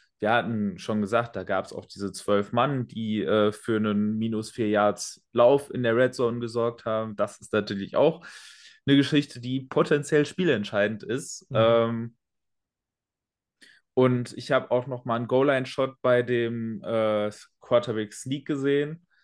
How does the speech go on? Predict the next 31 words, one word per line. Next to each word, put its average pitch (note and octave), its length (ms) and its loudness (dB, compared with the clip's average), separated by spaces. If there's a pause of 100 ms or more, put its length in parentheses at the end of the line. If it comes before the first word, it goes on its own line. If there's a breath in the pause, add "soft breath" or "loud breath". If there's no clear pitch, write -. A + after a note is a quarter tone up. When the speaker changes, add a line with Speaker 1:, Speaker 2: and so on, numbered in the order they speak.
(360 soft breath)
Speaker 1:
wo A#2 100 -4
man B2+ 180 2
doch B2 220 0
relativ B2+ 460 0
klar B2 260 0
sehen B2+ 240 -2
konnte, A#2 280 -8
dass A2+ 200 -4
man A#2 160 -4
mindestens B2+ 420 -8
der A#2 140 -2
Nose-Tackle A#2+ 540 -4
mit A2 120 -4
dem G#2+ 240 -6 (140)
Kopf A2 260 -4
über A2 160 -6
dem G#2+ 80 -2
Ball A2 220 0
gestanden A2 560 -6
Speaker 2:
Mhm. - 80 -20
Speaker 1:
und G#2+ 160 -8
Speaker 2:
Das G#2+ 80 -8
hab - 20 -10
ich A2 60 -6
Speaker 1:
ergo A2+ 260 0
Speaker 2:
auch A2+ 40 0
Speaker 1:
im A2+ 60 -2
Speaker 2:
gesehen. G#2+ 140 -2
Speaker 1:
Offside G#2+ 480 -2
gestanden G#2 540 -6
hat. A2+ 280 -4